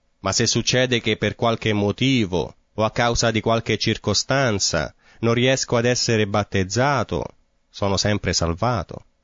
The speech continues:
Sono convinto di questo. Non è la rimozione della sporcizia della carne, ma è quell'opera dello Spirito nel mio cuore,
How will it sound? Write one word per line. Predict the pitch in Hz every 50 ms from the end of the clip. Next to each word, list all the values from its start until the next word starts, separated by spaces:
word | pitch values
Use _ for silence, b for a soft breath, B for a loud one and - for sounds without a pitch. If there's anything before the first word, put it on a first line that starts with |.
| _ _ -
Sono | - - 92 95 87
convinto | - 95 90 85 82 85 113 131 127 104 90 - 76
di | 76 73
questo. | - - 78 73 62 - - - - - - - - _ _ _ _ _ -
Non | - 101 104 120
è | 127
la | 131 107 107
rimozione | 101 95 92 90 87 - - - 104 101 98 95
della | 87 90 90 90
sporcizia | - - - 87 85 - - - 98 92 - - 90
della | 87 82 82 82 80
carne, | 80 - 87 82 78 71 - 73 73 73 - - - _ _ _ _ _ _ _ -
ma | 104 104
è | 104
quell'opera | - - 104 101 101 101 101 107 117 113 - 117 110 107 104 101
dello | 95 95 92 92 90
Spirito | - - - - - 104 101 98 95 87 82 80 - - 80 71 - - b b b b b b
nel | 95 90 87 85
mio | 85 85 80 78
cuore, | - - 87 87 87 82 80 76 71 71 - - _